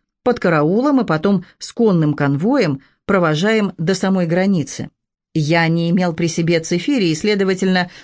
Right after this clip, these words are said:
не мог вверить бумаг своих какому-нибудь персидскому курьеру». Грибоедов в воспоминаниях современников, страница двести девяносто вторая.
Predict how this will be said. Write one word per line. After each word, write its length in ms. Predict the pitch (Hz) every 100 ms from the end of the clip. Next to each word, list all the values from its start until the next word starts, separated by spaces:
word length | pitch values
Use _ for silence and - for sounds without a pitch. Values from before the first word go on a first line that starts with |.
| -
не 160 | 208 226
мог 280 | 277 254
вверить 400 | 170 165 196 165
бумаг 400 | 147 170 190 226
своих 340 | - 202 160 -
какому-нибудь 640 | 160 156 202 190 180 185 - - -
персидскому 800 | 160 143 165 160 160 151 147 - _
курьеру». 640 | - 165 147 127 110 110 - _ _ _ _ _
Грибоедов 640 | 190 233 220 220 302 294 -
в 40 |
воспоминаниях 680 | 196 - 170 170 185 202 190
современников, 720 | - 185 185 175 156 147 147
страница 600 | - 165 202 220 214 202 - - -
двести 360 | 175 214 214
девяносто 460 | 156 147 147 147 147
вторая. 540 | - 143 131 98 160